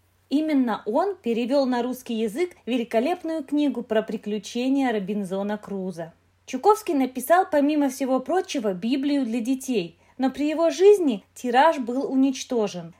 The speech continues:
Книга впервые была опубликована лишь в тысяча девятьсот девяностом году. В детстве он мечтал уехать жить в Австралию. Собственно, из-за этого он и начал учить английский язык.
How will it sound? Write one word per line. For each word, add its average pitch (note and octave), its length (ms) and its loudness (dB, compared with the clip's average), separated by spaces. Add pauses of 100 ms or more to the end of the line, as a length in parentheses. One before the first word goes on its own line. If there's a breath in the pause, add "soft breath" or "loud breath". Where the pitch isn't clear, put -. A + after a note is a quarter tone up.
Книга C#4 440 0
впервые C4 560 0
была B3+ 320 4
опубликована A3 720 0
лишь G3+ 220 -4
в - 120 -20
тысяча C#4+ 440 -6
девятьсот G3 640 -4
девяностом G3+ 760 -4
году. F#3+ 440 -4 (300 soft breath)
В A3 120 -8
детстве C#4 420 2
он F#4 160 0
мечтал D4+ 420 2
уехать C4+ 380 0
жить C4 220 -4
в C4 40 -4
Австралию. G#3 680 -2 (200 soft breath)
Собственно, C4 640 0
из-за A#3 180 -4
этого F4 380 2
он E4+ 260 0
и C#4+ 40 2
начал A#3 400 -2
учить D#4+ 400 -6
английский A3+ 720 -4
язык. F#3 440 -8